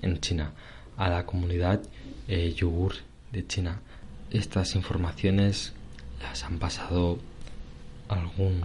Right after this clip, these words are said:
grupo de funcionarios de China que están preocupados por la situación que está viviendo el país en cuestión. Por otra parte, exdetenidos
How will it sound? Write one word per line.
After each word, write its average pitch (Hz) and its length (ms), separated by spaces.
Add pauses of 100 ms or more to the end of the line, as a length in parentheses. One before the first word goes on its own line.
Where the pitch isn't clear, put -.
grupo 87 320
de 80 200
funcionarios 90 840 (380)
de 87 180
China 98 340 (400)
que 95 100
están 85 300
preocupados 85 720 (360)
por - 160
la - 80
situación - 540
que - 140
está - 180
viviendo 80 640 (520)
el 82 200
país 78 560 (200)
en - 80
cuestión. - 400 (1120)
Por 95 120
otra 90 220
parte, 104 340 (460)
exdetenidos 92 1000